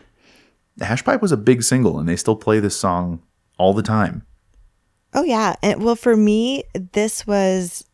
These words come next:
Speaker 2: a long-awaited, uh, release. Um, I was excited for it. I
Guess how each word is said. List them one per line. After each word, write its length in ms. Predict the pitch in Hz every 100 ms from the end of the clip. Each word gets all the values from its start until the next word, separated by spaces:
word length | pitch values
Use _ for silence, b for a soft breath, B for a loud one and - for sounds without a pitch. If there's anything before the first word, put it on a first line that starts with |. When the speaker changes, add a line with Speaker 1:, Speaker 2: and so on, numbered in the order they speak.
| -
Speaker 2:
a 260 | 185 180
long-awaited, 1120 | 175 185 180 190 - 185 170 165 175 170 165 - _ - - _ _ _ _ _ _ _ _ -
uh, 300 | 180 175 165 170
release. 800 | 180 180 170 165 196 240 - - -
Um, 540 | 175 170 165 165 170 _ _ _ - - _ -
I 120 | 185
was 160 | 190
excited 500 | 180 - 151 156 185
for 240 | - 233 247
it. 320 | 254 262 269 _ b b b b _ _
I 540 | - 185 175 175 170